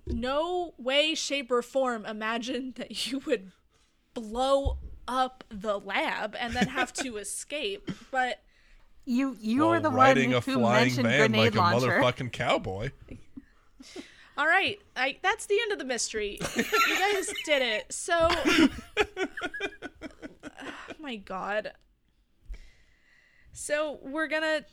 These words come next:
Speaker 1: do our wrap-up stuff. Um, <laughs> let's see.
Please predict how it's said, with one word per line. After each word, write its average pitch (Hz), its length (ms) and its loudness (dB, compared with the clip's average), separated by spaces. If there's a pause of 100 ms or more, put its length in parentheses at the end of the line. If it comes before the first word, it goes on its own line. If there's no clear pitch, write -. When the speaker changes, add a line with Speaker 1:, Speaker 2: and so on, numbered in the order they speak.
Speaker 1:
do 294 200 -6
our 302 160 0
wrap-up 302 460 -2
stuff. - 560 -8
Um, 240 460 -6 (640)
<laughs> - 640 -20
let's 247 220 -10
see. 202 280 -10